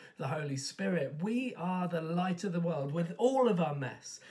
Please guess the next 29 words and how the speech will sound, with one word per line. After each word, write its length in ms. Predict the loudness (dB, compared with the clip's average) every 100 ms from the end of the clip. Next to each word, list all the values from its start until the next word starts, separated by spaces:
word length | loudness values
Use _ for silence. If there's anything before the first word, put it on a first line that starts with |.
| -6
with 180 | 4 6
all 220 | 10 10
of 80 | 8
our 140 | 4 0
brokenness, 600 | 0 0 0 -2 -4 -4
with 140 | -6 -2
all 260 | 2 4
of 80 | 2
our 140 | 0
chips 340 | -2 -4 -4 -4
and 100 | -6
our 120 | -6
cracks 400 | -6 -6 -6 -8
and 100 | -6
our 100 | -6
hurts 420 | -2 2 2 0
and 100 | -2
our 100 | -2
hang-ups 480 | -4 -4 -2 -4 -4
and 100 | -8
our 140 | -6
failure 580 | -8 -10 -8 -4 -2 -4 -6 -12 -14 -4
and 120 | -2
our 120 | -2
fragility, 720 | -2 -4 -2 -4 -4 -6 -8
our 160 | -10 -8
selfishness 920 | -8 0 2 2 -2 -8 -6 -6 -8 -12 -18 -4
and 360 | 0 2 2 0 -8 -6
our 340 | -4 -2 -4